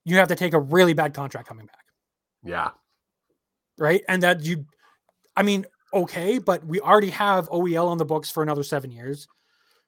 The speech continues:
Speaker 1: six years, however long it is.
Speaker 2: Yeah.
Speaker 1: You've got Tyler Myers, who's got another, another year after this one,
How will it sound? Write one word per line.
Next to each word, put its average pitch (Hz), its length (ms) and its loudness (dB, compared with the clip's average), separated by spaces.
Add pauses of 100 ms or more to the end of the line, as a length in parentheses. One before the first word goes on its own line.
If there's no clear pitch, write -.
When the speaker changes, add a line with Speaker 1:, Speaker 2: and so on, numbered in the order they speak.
(300)
Speaker 1:
six - 280 -6
years, 131 220 -8
however 143 280 -2
long 127 240 -10
it 120 80 -12
is. 131 260 -12 (120)
Speaker 2:
Yeah. 127 160 -4
Speaker 1:
You've 147 140 -2
got 151 380 2 (440)
Tyler 180 280 2
Myers, 160 520 2
who's 165 160 -4
got 151 160 2
another, 147 580 0 (300)
another 165 340 0
year 156 220 0
after 143 220 -2
this 139 260 -4
one, 139 340 -6